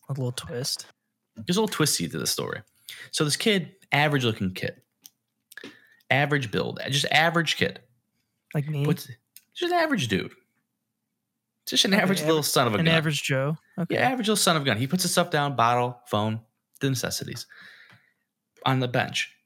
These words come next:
Speaker 2: He hasn't sat in it yet. He just immediately puts his stuff down and walks over to me, who's in the bench next to him. Already my bells are going off. I'm like, "Hmm, strange." He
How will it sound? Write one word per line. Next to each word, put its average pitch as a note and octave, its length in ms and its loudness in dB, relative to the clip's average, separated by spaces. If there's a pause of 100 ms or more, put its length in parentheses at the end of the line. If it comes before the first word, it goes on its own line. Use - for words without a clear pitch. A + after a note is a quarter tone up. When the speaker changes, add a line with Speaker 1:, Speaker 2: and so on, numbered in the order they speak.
(440)
Speaker 2:
He - 180 -2
hasn't F#3 280 2
sat F#3 260 4
in G#2 80 0
it G2 40 -4
yet. G2+ 200 -2
He C3+ 140 -4
just - 220 -2
immediately F3+ 500 0
puts D3 180 -4
his D3 80 -4
stuff C#3+ 140 -2
down D3 180 0 (260)
and A2 120 2
walks A2+ 300 2
over A2+ 140 2
to A#2+ 60 0
me, E3 340 2
who's G2+ 140 -2
in G2 60 -2
the F#2+ 60 0
bench - 220 0
next D#3 200 -2
to - 80 -4
him. - 140 -12 (1700)
Already A3+ 160 2
my G#3 80 2
bells C#3 280 2
are G#2 40 -2
going F#2+ 200 0
off. F2+ 320 -8
I'm - 60 -6
like, A2+ 160 -6
"Hmm, A3+ 140 -4 (300)
strange." - 380 -2 (340)
He D#3 240 -2